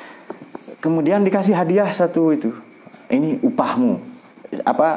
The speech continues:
eh, membantu saya." Semakin yakinlah Imam Syafi'i, ya kan? "Betul," kata saya ini. "Ini gara-gara ini, gara-gara usaha," gitu. Allah kasih itu. Ya, dibawa ke hadapan.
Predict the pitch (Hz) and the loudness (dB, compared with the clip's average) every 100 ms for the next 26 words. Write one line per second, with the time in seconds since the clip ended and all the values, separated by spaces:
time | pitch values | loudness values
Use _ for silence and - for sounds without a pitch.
0 | - - 107 110 110 98 110 113 110 110 | -2 2 4 4 4 4 4 4 2 2
1 | 104 90 78 - - - - - - - | 0 0 0 -4 -10 -20 -20 -20 -20 -20
2 | - - - - - 120 117 120 107 113 | -20 -20 -10 -6 0 0 2 2 2 0
3 | 147 113 98 92 90 95 - - - - | 0 0 0 -2 -4 -4 -6 -8 -16 -20
4 | - - - 101 127 - - - - - | -12 -6 -2 -2 -4 -12 -18 -16 -8 -6
5 | 123 202 175 156 143 143 139 107 101 131 | -2 0 2 2 0 0 0 -2 -4 -10
6 | - - - - - - - - - - | -14 -20 -20 -20 -20 -20 -20 -20 -20 -20
7 | - - - 196 135 147 143 156 175 170 | -20 -20 -4 0 2 2 2 2 2 2
8 | 120 - - - - - 120 143 147 156 | 2 -2 -10 -20 -20 -2 0 2 2 0
9 | 151 160 143 147 107 - 76 98 92 85 | 0 -2 0 -2 -2 -4 -4 -2 -2 -4
10 | - - 60 - - - - _ _ _ | -10 -10 -12 -14 -18 -20 -20 _ _ _
11 | _ _ 87 - 85 85 85 98 120 - | _ _ -8 -8 -6 -4 -2 0 -2 -4
12 | 87 87 90 92 85 | -6 -4 -4 -4 -6